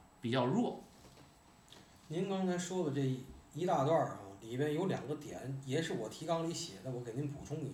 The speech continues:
Speaker 2: 下儿。就是说我看完这个电影以后，我觉得好多人性是相通的，是什么呢？就是你看它那里边儿有好多个场景说的是什么呢？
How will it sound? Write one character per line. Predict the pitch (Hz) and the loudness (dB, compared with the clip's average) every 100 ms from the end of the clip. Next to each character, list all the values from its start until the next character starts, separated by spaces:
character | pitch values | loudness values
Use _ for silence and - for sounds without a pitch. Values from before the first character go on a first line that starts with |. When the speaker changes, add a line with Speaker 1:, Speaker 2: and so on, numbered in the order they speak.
| 92 | -8
Speaker 2:
下 | |
儿。 | 90 - - - - | -14 -18 -20 -20 -14
就 | - | -2
是 | 180 | 2
说 | 226 | 2
我 | 156 139 | 2 0
看 | - 220 | 2 4
完 | 214 | 6
这 | 233 196 | 4 4
个 | |
电 | 175 185 | 2 2
影 | 202 | 0
以 | 160 | 0
后， | 160 | -2
我 | 127 110 | -4 -4
觉 | 143 | -4
得 | 170 170 175 - - - - | -2 0 -2 -6 -14 -18 -18
好 | - 127 | -10 -2
多 | 156 196 | 2 4
人 | 180 190 | 4 4
性 | 202 | 2
是 | 151 | 2
相 | 135 190 190 | 0 0 -2
通 | 196 196 | 0 0
的， | 151 | 2
是 | 131 | 0
什 | - | -2
么 | 147 | -4
呢？ | 151 - - - | -4 -4 -10 -18
就 | - 196 | 0 4
是 | |
你 | 170 | 4
看 | 147 208 | 4 2
它 | 196 220 | 4 4
那 | 208 | 2
里 | 131 | 2
边 | 135 | 2
儿 | 165 | 2
有 | |
好 | 170 110 113 | 0 -4 -4
多 | 180 185 | -2 0
个 | |
场 | 139 120 151 | -2 -4 -4
景 | 135 107 | -4 -8
说 | - 156 | -6 -4
的 | 139 | -2
是 | 127 | -4
什 | 98 95 | -8 -10
么 | |
呢？ | 123 | -10